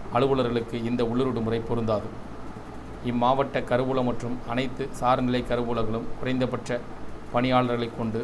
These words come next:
அரசு காப்புகள் தொடர்பாக அவசர பணிகளை கவனிப்பதற்காக செயல்படும் என்றும் தெரிவிக்கப்பட்டுள்ளது. மேலும் குறிப்பிடப்பட்டுள்ள விடுமுறையை ஈடு செய்யும் வகையில் இருபத்தி மூன்று எட்டு இரண்டாயிரத்தி இருபத்தைந்து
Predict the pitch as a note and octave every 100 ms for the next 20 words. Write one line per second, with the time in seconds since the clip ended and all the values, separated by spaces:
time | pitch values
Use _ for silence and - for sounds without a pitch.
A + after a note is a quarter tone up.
0 | - B2+ B2 B2 C3 B2 A#2+ A#2 - A2
1 | A2+ - - - - - - - - -
2 | - - B2+ B2+ B2 A2+ A2 A#2+ - A#2+
3 | B2+ C#3+ B2+ B2+ A#2+ A#2 A2+ A#2 A#2+ B2
4 | B2 A#2+ A2 A2+ A2+ A2 A#2+ B2+ B2 A#2
5 | A2 A#2 A#2+ A2+ A2 G#3+ - A2 G2+ A2
6 | - - - - - - - B2 B2+ B2
7 | B2 - C#3 C3+ C#3 B2 B2+ B2 A2+ A#2
8 | - C3 C#3 B2+ B2 B2 B2 B2+ B2+ A#2+
9 | A2+ G#2+ A2 A2+ A2 - B2+ B2+ B2 B2+
10 | B2 B2 B2 A2+ A2+ B2 A#2 A#2+ B2 A#2
11 | B2 A#2 A#2+ A#2 G#2